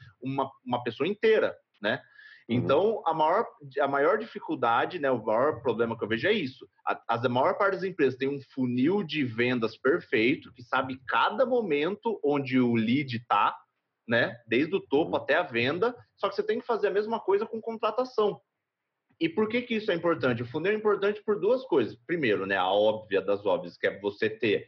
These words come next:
Speaker 1: a melhor pessoa que sai nessa boca do funil. E o segundo tempo, que parece, é, que, que é meio anti-, não, não é muito intuitivo, é que um funil bem estruturado, ele economiza tempo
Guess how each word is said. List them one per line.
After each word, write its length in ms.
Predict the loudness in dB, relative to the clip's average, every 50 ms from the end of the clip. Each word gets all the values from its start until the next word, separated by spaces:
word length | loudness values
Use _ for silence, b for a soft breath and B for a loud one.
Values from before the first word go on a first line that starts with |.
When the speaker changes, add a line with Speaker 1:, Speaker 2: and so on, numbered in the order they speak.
| B B B
Speaker 1:
a 80 | -8 -4
melhor 380 | -2 0 2 2 2 2 2
pessoa 420 | 0 -4 -4 -4 -2 0 0 0 -2
que 80 | -4
sai 300 | -12 -8 _ -4 -2 -2
nessa 240 | -4 -6 -6 -6 -8
boca 300 | -8 -6 -8 -10 -10 -10
do 100 | -12 -12
funil. 380 | -10 -8 -6 -4 -2 -4 -4 -4 B B B B
E 60 | -2
o 80 | -2 0
segundo 460 | 0 0 0 0 0 -2 -2 -4 -4
tempo, 300 | -2 -2 -2 -2 -4 -8
que 100 | -12 -6
parece, 960 | -2 0 2 4 4 2 2 0 -4 -4 -4 -2 0 0 2 2 2 2 2 2
é, 480 | 2 2 4 4 4 4 2 2 0 -2 b b b b _ _ _
que, 640 | -8 -6 -4 -4 -4 -4 -4 -4 -4 -4 -6 -8 -10 -16 _ _ _
que 80 | -4 -2
é 20 |
meio 420 | 0 2 2 2 2 2 2 2 2
anti-, 280 | 0 0 -2 -4 -8 -8
não, 300 | -6 -4 -2 0 0 0
não 140 | 0 0 0
é 20 |
muito 220 | 0 0 -2 -4 -6
intuitivo, 720 | -8 -6 -4 -6 -6 -6 -6 -4 -2 -2 -2 -4 -6 -4 -2
é 120 | -4 -4
que 340 | -4 -6 -6 -4 -4 -4 -4 _ -4
um 120 | -4 -4
funil 400 | -2 -4 -4 -4 -2 -2 -2 0
bem 180 | 2 2 2 2
estruturado, 880 | 0 -2 -6 -8 -6 -4 -2 0 2 2 2 2 2 0 -2 -4 -4 B B B B B B _
ele 220 | -2 0 2 2 0
economiza 800 | 0 0 0 0 0 0 -2 -2 -2 -4 -4 -4 -2 0 0 -2 -2 -2 -4
tempo 480 | -2 0 0 -2 -2 -4 -6 -6 -6